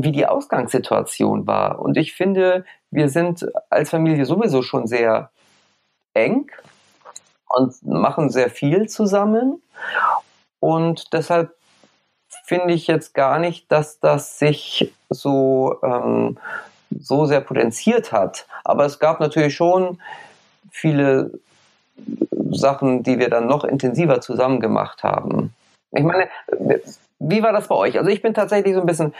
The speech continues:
zwiegespalten, weil wenn man, wenn man fragt, ähm, „Bist du als Familie zusammengerückt?“,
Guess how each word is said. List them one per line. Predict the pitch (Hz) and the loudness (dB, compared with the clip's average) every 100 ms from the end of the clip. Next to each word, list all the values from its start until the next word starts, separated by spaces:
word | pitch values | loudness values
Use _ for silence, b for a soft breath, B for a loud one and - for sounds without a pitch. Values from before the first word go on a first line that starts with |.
| B | B
zwiegespalten, | - 175 214 214 - 180 180 - - - 170 180 175 175 175 170 B B - | -10 -2 0 0 0 0 2 0 -6 0 2 0 0 -2 -2 -4 B B -14
weil | 151 147 151 151 156 151 B B B - | -2 2 2 2 0 -4 B B B -20
wenn | - - 131 147 | -16 -6 0 2
man, | 170 156 156 160 - | 2 2 0 -2 -2
wenn | 139 | 0
man | 143 147 | 0 -2
fragt, | - 147 151 - - | 0 0 0 -4 -2
ähm, | 131 127 127 - | 2 2 0 -2
„Bist | 147 147 147 | -2 -2 2
du | 123 | 0
als | - | 0
Familie | 139 139 123 | 2 0 0
zusammengerückt?“, | - 117 110 160 156 202 208 - - | -4 0 0 2 0 0 -2 -8 -16